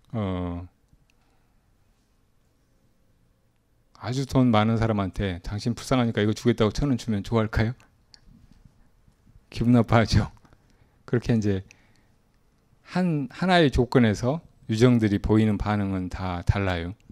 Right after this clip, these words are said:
그럼에도 불구하고 일정하게 다 자기 조건이나 또 과거에 자기가 행한 것, 그런 것 속에서 자기 마음이, 어, 되게 어떤 경향을 가져요.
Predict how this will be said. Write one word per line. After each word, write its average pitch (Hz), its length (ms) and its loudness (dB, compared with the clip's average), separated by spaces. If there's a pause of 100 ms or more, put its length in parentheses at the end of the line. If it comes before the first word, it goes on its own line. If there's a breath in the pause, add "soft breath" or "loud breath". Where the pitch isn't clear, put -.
(1900)
그럼에도 127 320 2
불구하고 110 640 4 (460 soft breath)
일정하게 123 540 2
다 98 500 -4
자기 98 600 -2 (100)
조건이나 98 600 -2
또 110 200 -4 (120)
과거에 120 440 0
자기가 110 360 -2
행한 147 360 -4
것, 95 180 -4 (420 soft breath)
그런 123 180 0
것 117 80 0
속에서 117 480 -2
자기 110 240 -4
마음이, 98 600 0 (640 soft breath)
어, 85 460 -8 (1600)
되게 104 520 -4 (240)
어떤 110 380 -2
경향을 139 560 2
가져요. 85 400 -6